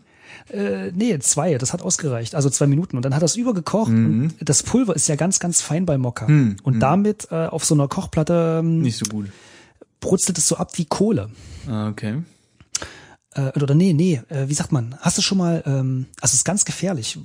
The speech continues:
Speaker 1: Weißt du, dass, äh, Mehl,
Speaker 2: Ja, brennt.
Speaker 1: äh, explosionsgefährlich,
Speaker 2: Ja, ja.
Speaker 1: äh,
Speaker 2: Mhm.
Speaker 1: ist? Und das liegt ja nicht am Mehl,
Speaker 2: Mhm.
Speaker 1: sondern,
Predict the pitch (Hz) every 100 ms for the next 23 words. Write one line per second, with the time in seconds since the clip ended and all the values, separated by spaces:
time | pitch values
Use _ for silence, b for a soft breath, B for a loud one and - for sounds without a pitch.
0 | 143 143 185 - 190 170 156 - 139 131
1 | 151 208 147 226 _ 170 143 131 185 -
2 | - 131 143 139 139 143 - 160 131 175
3 | 240 160 - 127 117 117 113 113 151 117
4 | 135 - B B B - 147 147 - 147
5 | - 185 - 165 160 139 135 175 247 254
6 | - _ _ _ 127 120 170 165